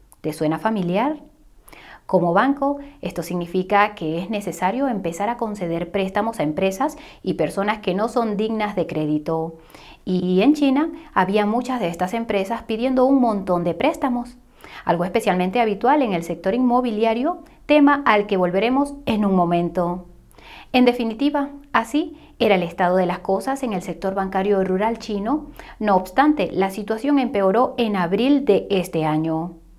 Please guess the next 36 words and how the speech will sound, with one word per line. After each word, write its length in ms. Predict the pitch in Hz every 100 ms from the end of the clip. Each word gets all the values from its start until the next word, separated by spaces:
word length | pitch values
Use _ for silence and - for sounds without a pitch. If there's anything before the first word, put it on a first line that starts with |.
| - - - -
Más 160 | 240 254
o 60 |
menos 280 | 294 254 262
a 60 | 202
la 120 | 160
vez 160 | 170 170
que 140 | 202
China 340 | 196 170 202
entraba 340 | 185 175 175 190
en 100 | 190
un 120 | 196
amplio 420 | 202 202 196 208
y 80 | 202
brutal 500 | 180 180 175 220 294
confinamiento, 880 | 294 220 190 170 175 277 262 269 302 - - - -
las 120 | 185
personas 440 | 185 277 285 277
que 100 | 277
habían 220 | 170 180
invertido 600 | 233 196 170 196 196 214
en 80 | 196
estos 240 | 185 202 208
bancos 400 | 202 208 208 214
rurales 500 | 254 233 240 285 - - -
vieron 280 | 214 214 233
que 160 | 208 175
no 260 | 180 220
tenían 380 | 233 214 214 202
acceso 380 | 190 - 160 165
a 40 |
sus 140 | 165 156
fondos. 680 | 165 156 156 160 170 - _ _ _ - - -
El 100 | 175
dieciocho 460 | 165 165 156 -
de 100 | 185
abril, 500 | 180 180 254 277 -